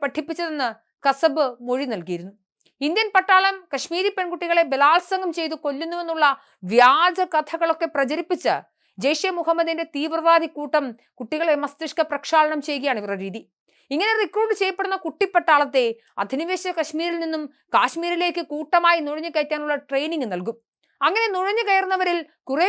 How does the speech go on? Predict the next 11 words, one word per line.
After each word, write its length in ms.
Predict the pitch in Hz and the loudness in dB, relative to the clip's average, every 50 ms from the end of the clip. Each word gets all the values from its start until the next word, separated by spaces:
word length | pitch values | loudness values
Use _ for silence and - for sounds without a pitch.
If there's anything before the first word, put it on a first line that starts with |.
| 403 - | 0 2
പേർ 160 | 370 359 339 - | 0 0 0 0
കശ്മീരിലെത്തും, 640 | 330 285 - 311 311 320 277 240 196 185 - 214 190 - _ _ _ _ - | -4 -6 -4 -4 -4 -4 -4 -6 -8 -6 -8 -10 -12 -12 _ _ _ _ -10
കുറെ 180 | 196 226 262 294 269 | -2 0 0 0 2
പേർ 140 | 311 302 294 302 - | 2 0 0 0 -2
കൊല്ലപ്പെടും. 460 | 233 220 233 269 262 - 185 185 202 _ _ _ _ _ _ _ - | -4 -2 -2 -2 -4 -4 -8 -8 -8 _ _ _ _ _ _ _ 0
കൊല്ലപ്പെടുന്നവരുടെ 680 | 277 302 359 440 - 415 403 392 403 392 392 381 381 339 | 2 2 2 0 0 -2 -2 0 -2 -2 0 -2 0 0
ബന്ധുക്കൾക്ക് 560 | 330 330 320 370 370 - 359 349 349 339 311 277 240 226 _ _ _ _ 185 202 | 0 0 0 -2 0 0 -2 0 4 6 6 6 6 2 _ _ _ _ 0 2
ജെയ്ഷയുടെ 400 | 262 294 294 - 370 349 349 339 320 | 2 2 2 0 0 2 2 2 2
വക 140 | 311 277 285 277 269 269 _ 196 190 | 4 4 4 2 2 0 _ -10 -4
ധനസഹായം 680 | 214 247 277 320 320 - 339 - - 294 277 254 208 190 | -2 -2 -2 -2 -4 -4 -6 -2 -2 -2 -2 -2 -2 -4
നൽകും. 220 | 180 185 180 220 | -6 -6 -6 -8